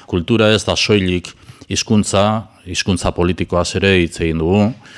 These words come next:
Kultura ez da soilik, a, folklorea, ba, kultura da izateko era bat, izateko modu bat, eta jarduteko modu bat ere bai. Eta zentzu horretan ekonomiaren garapenean ere bada,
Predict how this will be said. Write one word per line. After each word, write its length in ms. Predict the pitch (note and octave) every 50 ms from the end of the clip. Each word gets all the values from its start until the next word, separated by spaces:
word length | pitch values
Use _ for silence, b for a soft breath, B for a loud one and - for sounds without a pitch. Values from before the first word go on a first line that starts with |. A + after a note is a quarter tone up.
| B B B B B
Kultura 480 | - F#2+ E2+ - A#2 G#2+ G#2+ G2+ G#2 G2+ G#2
ez 100 | F#2+ -
da 120 | G#2 F2+
soilik, 500 | E2+ - - G#2 F#2+ F2 F2 E2+ D#2+ -
a, 80 | E2+ D2+
folklorea, 600 | - - E2 D#2 - - F2 E2 E2 F2 F2 F#2 G#2 A2+ A2 b b b b b b b b b b _ -
ba, 100 | G2+ G2 G#2
kultura 500 | G2 - A2 G2 E2+ - - D3+ B2 G#2 G2
da 120 | F#2+ G2 G2+ G#2+
izateko 680 | G#2 F#2+ E2+ - A#2+ A2 - A2 F#2 - - F#2+ F2+ F2+
era 200 | G2+ G2+ F2 E2
bat, 220 | F2+ G#2 A#2 - -
izateko 500 | F#2+ - - F#2+ - - E2+ - F2 E2
modu 280 | D#2 F2 G2 F#2 E2+ D#2
bat, 340 | D#2+ F#2 G#2 A#2 A2+ - F#2+
eta 220 | F2 - - E2+ E2+ E2+ D#2+ E2 E2 F2
jarduteko 760 | E2 E2+ F2+ F2 E2+ E2 G2+ G2 - G2 E2+ - - G#2+ G#2 G2
modu 280 | F2+ F2 F2 E2+ E2
bat 200 | D2+ D#2+ D#2 -
ere 140 | F2 D#2+ F2
bai. 180 | F2+ G#2+ A2 G#2 G2 D#2 - _
Eta 260 | G#2+ F#2 - - F#2 E2
zentzu 380 | - - G#2 G2+ - - G#2+ G#2
horretan 400 | G2+ G#2+ G#2 - A2+ A2 A2 A2
ekonomiaren 680 | F#2 E2+ - - A#2 A2 G#2+ G2+ G2 G2 F#2+ F#2 F#2+ F#2
garapenean 540 | F2+ F2+ F2+ E2+ F#2 E2+ E2+ E2+ E2 E2 E2
ere 300 | E2+ G#2+ G2+ G2 F#2+ B B B B B B -
bada, 300 | F#2 G#2 F#2+ E2+ D#2+